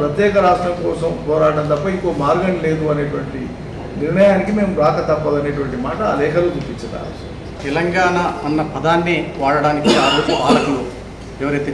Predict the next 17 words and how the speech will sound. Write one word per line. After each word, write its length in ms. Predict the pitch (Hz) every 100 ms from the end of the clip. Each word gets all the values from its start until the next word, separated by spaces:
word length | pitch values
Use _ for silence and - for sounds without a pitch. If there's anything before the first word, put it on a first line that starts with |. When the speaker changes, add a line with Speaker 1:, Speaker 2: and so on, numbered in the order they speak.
| 143
Speaker 2:
చంద్రబాబు 340 | 139 156 156
నాయుడు 220 | 151 143 139
కానివ్వండి, 400 | 139 135 139 160 175 143
ఆ 20 | 135
తర్వాత 280 | 139 147 147 131
అధికారంలోకి 480 | 135 143 143 135 131
వచ్చిన 220 | 131 135 123 -
వైఎస్ 260 | 131 151 -
రాజశేఖర 320 | 135 151 143 135
రెడ్డి 140 | 131
కానీ, 180 | 127 131 - - - - -
తెలంగాణ 440 | 156 175 185 190 185 160
అన్న 120 | 151 143
పదాన్ని 320 | 139 156 170 151
నేరుగా 260 | 143 160 165 143
వాడకుండా 380 | 143 139 135 185 131
వెనకబడ్డ 420 | 156 175 190